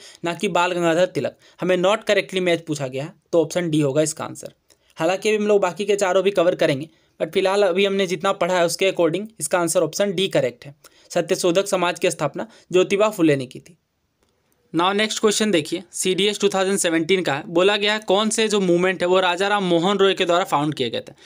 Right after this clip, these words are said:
So, अगर आपने मेरा इस, इसका पिछला पार्ट नहीं देखा है, जिसमें मैंने राजा राम मोहन रॉय के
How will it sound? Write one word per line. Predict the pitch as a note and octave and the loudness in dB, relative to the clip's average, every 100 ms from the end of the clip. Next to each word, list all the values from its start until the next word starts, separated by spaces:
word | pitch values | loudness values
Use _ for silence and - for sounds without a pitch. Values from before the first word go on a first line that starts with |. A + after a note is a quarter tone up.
| - - | -14 -4
So, | |
अगर | F#3 F#3+ G#3+ | -2 0 0
आपने | G3+ G#3 | -2 -2
मेरा | G#3 G#3 | 0 0
इस, | G#3 G#3 - | 0 -4 -10
इसका | E3 G#3 | -6 -4
पिछला | G#3 F#3+ G3 G#3 | -2 -2 -2 0
पार्ट | G3 F#3+ E3+ | 0 0 0
नहीं | F#3 | -2
देखा | F#3 D#3+ B2 | -2 -4 -4
है, | C3+ | -4
जिसमें | D3 F#3+ | -4 0
मैंने | F#3 F#3+ | 2 2
राजा | F#3 F3 G3+ | 2 2 2
राम | G#3 | 0
मोहन | F#3+ E3+ F#3+ | 2 2 2
रॉय | F#3 F#3 | 2 0
के | F#3 | 0